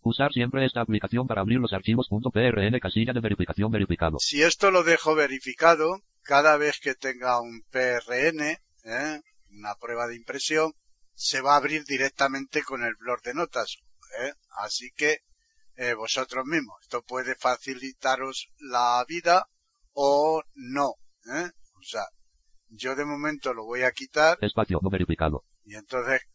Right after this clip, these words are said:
Speaker 2: cuando abra otro archivo de este tipo, me volverá a preguntar.
Speaker 1: Cuadro de lista, bloc de notas.
Speaker 2: Le doy aquí.
Speaker 1: Enter, prueba punto P R N, bloc de notas, cuadro de edición.
Speaker 2: Vale, y ahora bajo con flecha.
Speaker 1: En blanco, Alexandre Dumas.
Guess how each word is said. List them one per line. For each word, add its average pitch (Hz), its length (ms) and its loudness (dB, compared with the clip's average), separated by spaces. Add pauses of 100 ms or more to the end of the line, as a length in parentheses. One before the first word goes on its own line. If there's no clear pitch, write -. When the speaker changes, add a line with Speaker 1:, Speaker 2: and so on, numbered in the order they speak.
(140)
Speaker 2:
cuando 135 520 4
abra 127 340 4
otro 139 220 -2
archivo 147 400 -4
de 147 100 -2
este 156 200 -4
tipo, 156 340 -4
me 143 160 -6
volverá 120 640 2
a 117 60 4
preguntar. 104 720 -6 (800)
Speaker 1:
Cuadro 131 300 0
de 123 100 0
lista, 107 180 0
bloc 113 200 2
de 110 80 0
notas. 90 320 -2 (520)
Speaker 2:
Le 107 160 -12
doy 131 200 -2
aquí. 175 340 0 (160)
Speaker 1:
Enter, - 340 0
prueba 131 240 0
punto 123 260 -2
P 120 160 2
R 107 200 2
N, 87 160 2
bloc 98 180 2
de 113 80 0
notas, 92 300 0
cuadro 107 260 0
de 117 120 0
edición. 92 340 0 (1000)
Speaker 2:
Vale, 117 320 0
y 117 40 -4
ahora 131 180 2
bajo 123 320 0
con 151 200 -8
flecha. 165 540 -4 (140)
Speaker 1:
En 107 140 -2
blanco, 92 380 -4
Alexandre 110 460 -2
Dumas. 92 340 -2